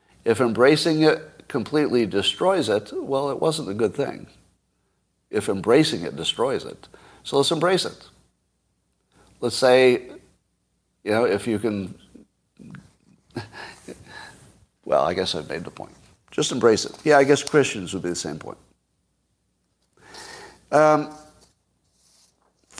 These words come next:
I, I saw a, uh, Republican say that, uh, he was against, uh, gay marriage.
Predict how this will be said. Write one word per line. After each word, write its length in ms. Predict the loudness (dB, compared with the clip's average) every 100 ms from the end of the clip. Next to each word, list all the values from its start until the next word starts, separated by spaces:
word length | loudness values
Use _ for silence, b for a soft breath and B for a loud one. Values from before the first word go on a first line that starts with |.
| -20 _ _ -20 -20 -2
I, 340 | 2 2 4 4
I 100 | 4
saw 240 | 6 6
a, 200 | 8 8
uh, 140 | 8
Republican 680 | 8 6 4 2 4 2 0
say 480 | 0 2 4 4 0 -6 _ _ _ _ _ _ -6
that, 440 | 2 2 2 0
uh, 380 | 2 2 2 -2 -10 _ _ _ _ _ _
he 100 | -2
was 160 | 0 0
against, 520 | 2 2 2 -2 0
uh, 340 | 2 2 0 -4 -16 _ _ _ -4
gay 200 | 0 0
marriage. 580 | -2 -4 -6 -10 -18